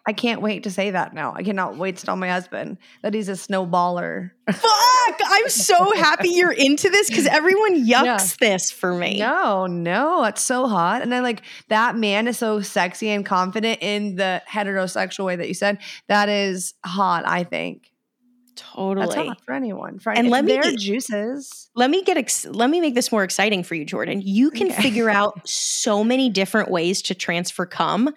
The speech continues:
Speaker 2: You could put it, you could dribble
Speaker 1: So
Speaker 2: it
Speaker 1: you have
Speaker 2: into
Speaker 1: a
Speaker 2: their
Speaker 1: cum
Speaker 2: mouth.
Speaker 1: fetish,
Speaker 2: You could
Speaker 1: maybe?
Speaker 2: make them drink it. I mean, just the possibilities are endless.
Speaker 1: Okay. Do you, like, cum in every form or, form and way, or, like, specifically,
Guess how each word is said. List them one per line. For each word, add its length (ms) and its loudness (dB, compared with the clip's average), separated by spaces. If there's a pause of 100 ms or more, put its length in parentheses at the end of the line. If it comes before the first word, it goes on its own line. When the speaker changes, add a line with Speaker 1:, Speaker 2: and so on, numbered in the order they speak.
(300)
Speaker 2:
You 100 0
could 160 -10
put 220 2
it, 140 2
you 120 0
could 200 -4
dribble 340 0
Speaker 1:
So 60 2
Speaker 2:
it 60 2
Speaker 1:
you 60 4
have 40 4
Speaker 2:
into 100 2
Speaker 1:
a 20 4
Speaker 2:
their 140 4
Speaker 1:
cum 80 4
Speaker 2:
mouth. 340 4
Speaker 1:
fetish, 400 -12
Speaker 2:
You 180 2
could 140 4
Speaker 1:
maybe? 80 4
Speaker 2:
make 300 0
them 560 0
drink 500 -2
it. 360 2 (100)
I 80 4
mean, 160 2
just 240 -2
the 80 2
possibilities 840 0
are 80 2
endless. 600 -4 (520)
Speaker 1:
Okay. 400 -4 (300)
Do 100 -2
you, 160 0
like, 240 -2
cum 280 0
in 120 -2
every 340 -2
form 320 -2
or, 300 -4
form 340 -2
and 160 0
way, 460 -2
or, 160 -2
like, 160 -4
specifically, 1120 -6